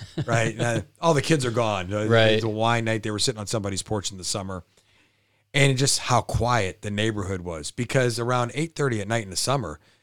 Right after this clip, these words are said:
Speaker 2: kick the can was going on over here. You know,
Speaker 1: <laughs>
Speaker 2: uh, there was, there's everything, freeze tag was going on over there.
Speaker 1: Right.
Speaker 2: People were, uh, it was just kids all over the neighborhood, and you're in everybody's yard. Nobody cared.
Speaker 1: Right.
Speaker 2: Nobody cared.
Speaker 1: Yeah.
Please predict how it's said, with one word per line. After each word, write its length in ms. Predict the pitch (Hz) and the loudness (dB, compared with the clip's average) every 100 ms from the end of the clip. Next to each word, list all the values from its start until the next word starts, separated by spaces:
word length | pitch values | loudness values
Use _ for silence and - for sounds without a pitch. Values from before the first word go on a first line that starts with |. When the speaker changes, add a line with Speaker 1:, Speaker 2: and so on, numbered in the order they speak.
| _ - | _ -6
Speaker 2:
kick 220 | - - | -4 -2
the 80 | 110 | -6
can 300 | - 120 110 | -2 -2 -2
was 120 | 107 | -4
going 260 | 104 104 101 | -4 -2 -2
on 180 | 98 95 | -4 -6
over 160 | 87 | -8
here. 440 | - - 147 139 139 123 - - - - | -10 -4 0 0 -2 -6 -10 -14 -16 -6
You 80 | 127 | 0
know, 200 | 127 123 | 2 2
Speaker 1:
<laughs> 40 | |
Speaker 2:
uh, 260 | 123 120 120 | 2 0 -2
there 120 | 117 | 0
was, 220 | 139 120 110 | 0 -2 -2
there's 240 | 123 110 143 | -2 -2 -2
everything, 280 | 143 127 110 | -2 -2 -4
freeze 280 | 143 143 | 0 0
tag 240 | - 120 110 | 2 0 2
was 120 | 110 | 0
going 200 | 113 104 | 0 -2
on 140 | 98 95 | -2 -4
over 220 | 92 90 | -6 -4
there. 400 | 104 120 117 117 - | 0 2 2 -2 -6
Speaker 1:
Right. 340 | 110 101 98 98 | 0 2 4 6
Speaker 2:
People 300 | 147 151 127 | 4 4 -2
were, 320 | 113 110 107 | 0 0 -2
uh, 100 | 127 127 | -4 -2
it 180 | 151 | -2
was 160 | 147 127 | 0 0
just 260 | 120 120 - | -2 -4 -2
kids 260 | - 127 | -2 -2
all 160 | 110 101 | -2 -4
over 160 | 95 90 | -6 -8
the 80 | |
neighborhood, 420 | 82 120 139 101 92 | -6 -4 -4 -6 -6
and 260 | 113 107 92 _ _ | -4 -4 -8 _ _
you're 140 | 131 123 | 0 0
in 60 | |
everybody's 500 | 110 123 117 113 101 | 0 0 0 2 0
yard. 340 | 101 110 92 90 _ | 0 -2 -4 -10 _
Nobody 300 | 104 120 98 | -4 -2 -2
cared. 380 | - 127 90 - - | -4 -4 -4 -8 -10
Speaker 1:
Right. 480 | 104 92 90 90 95 | -4 -2 -2 -4 -4
Speaker 2:
Nobody 240 | 107 107 | -4 -2
cared. 240 | 104 147 120 | -2 -2 0
Speaker 1:
Yeah. 280 | 104 101 | -2 -4